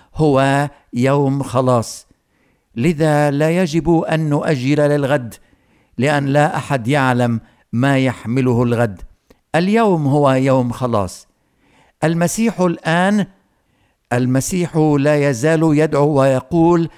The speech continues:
"تعالوا إلي يا جميع المتعبين والثقيلي الأحمال وأنا أريحكم." ولكن إن تقسينا وبقينا نرفض دعوة المسيح،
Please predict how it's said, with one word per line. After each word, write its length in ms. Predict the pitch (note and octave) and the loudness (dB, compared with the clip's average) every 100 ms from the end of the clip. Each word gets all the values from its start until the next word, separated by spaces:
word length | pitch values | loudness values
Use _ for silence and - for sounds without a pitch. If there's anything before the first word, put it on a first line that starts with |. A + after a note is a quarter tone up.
| - _ | -20 _
"تعالوا 720 | - B2 C3 D#3 D#3+ D#3+ D#3 E3 | -4 0 2 2 0 0 0 -2
إلي 680 | - D3 E3+ F#3 A#2 G2+ G#2+ - _ _ | -4 -2 0 0 -2 -4 -6 -10 _ _
يا 260 | - C3 C#3+ | -4 0 0
جميع 480 | B2 C#3 F3 D#3+ C#3 | 0 -2 0 0 0
المتعبين 880 | C#3 C3+ C3+ A2 A2+ D#3+ F3 F#3 E3+ _ _ - | -2 -2 -2 -2 0 -2 0 -2 -4 _ _ -8
والثقيلي 880 | A2+ F3 - D#3+ - D3 C#3+ E3 | -2 -2 -2 -6 -4 -4 -2 -2
الأحمال 680 | E3+ F3+ B2+ C3 C#3+ D#3+ E3+ | -2 -4 -10 -6 -2 0 -2
وأنا 640 | C#3 D#3 F#3+ F#3 F#3 - | -2 -2 -2 0 -2 0
أريحكم." 680 | F#3+ A3 G3 C3+ - B2 F#2+ - _ _ _ _ - _ _ - | -2 0 -2 -2 -2 -2 -2 -8 _ _ _ _ -20 _ _ -14
ولكن 760 | - A#2 C#3 D3+ - C#3+ C#3+ C#3+ _ _ _ - | -4 -2 0 -2 -2 -4 -2 -6 _ _ _ -4
إن 300 | F#3 G3 F#3 | -2 -2 -4
تقسينا 840 | G3 F#3+ F#3 - F3+ A2 E2+ E2 - _ _ _ _ _ - | -6 -4 -6 -4 -4 -4 -6 -10 -16 _ _ _ _ _ -10
وبقينا 1300 | A#2 D3+ D#3+ D#3 D#3 - F#3+ G3 G3 F#3+ F#3+ F#3+ | -2 0 0 0 -2 -2 0 0 2 2 2 0
نرفض 760 | F3 D#3+ G3 D#3+ - D3+ C#3+ G#2 - _ _ - | 0 0 -2 -4 -6 -2 -2 -2 -14 _ _ -10
دعوة 400 | G#2+ B2 A2+ A#2 | -2 0 0 0
المسيح، 680 | B2 A2 A2+ - D#3+ D#3+ - | -2 -4 -6 -4 -2 -2 -4